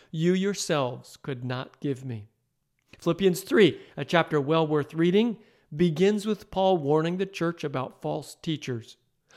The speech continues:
those evildoers, those mutilators of the flesh.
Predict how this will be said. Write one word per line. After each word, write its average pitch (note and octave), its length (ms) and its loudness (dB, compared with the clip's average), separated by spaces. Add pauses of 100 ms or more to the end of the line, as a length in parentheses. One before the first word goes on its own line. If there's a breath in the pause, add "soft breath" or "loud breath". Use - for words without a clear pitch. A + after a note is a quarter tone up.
those A3 360 4
evildoers, E3 880 0
those E3+ 280 0 (180)
mutilators D#3+ 840 2
of C3 180 -8
the C3 80 -6
flesh. C3 540 -8